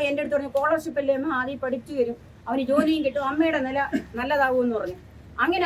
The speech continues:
ആ വാഗ്ദാനത്തിൽ ഞാനങ്ങ് വീണുപോയി. എന്തെന്ന് വെച്ചാൽ അവിടെ പോയി എൻ്റെ കുഞ്ഞ് രക്ഷപ്പെടുന്നെങ്കിൽ രക്ഷപ്പെടട്ടെ എന്ന് വെച്ച്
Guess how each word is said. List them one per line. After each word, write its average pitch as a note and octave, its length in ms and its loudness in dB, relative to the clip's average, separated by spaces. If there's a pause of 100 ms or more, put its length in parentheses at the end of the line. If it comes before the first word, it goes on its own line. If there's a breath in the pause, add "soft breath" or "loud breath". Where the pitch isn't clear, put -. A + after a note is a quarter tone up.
ആ - 20 6 (120)
വാഗ്ദാനത്തിൽ D#4+ 540 0
ഞാനങ്ങ് D4+ 280 -2
വീണുപോയി. A#3+ 340 0 (640)
എന്തെന്ന് D#4 260 2
വെച്ചാൽ D#4 140 2
അവിടെ D4+ 140 4
പോയി D#4 200 -2
എൻ്റെ C#4+ 160 0
കുഞ്ഞ് D#4 220 4
രക്ഷപ്പെടുന്നെങ്കിൽ D4 560 -4
രക്ഷപ്പെടട്ടെ C#4+ 400 -2
എന്ന് B3 120 -2
വെച്ച് - 120 -12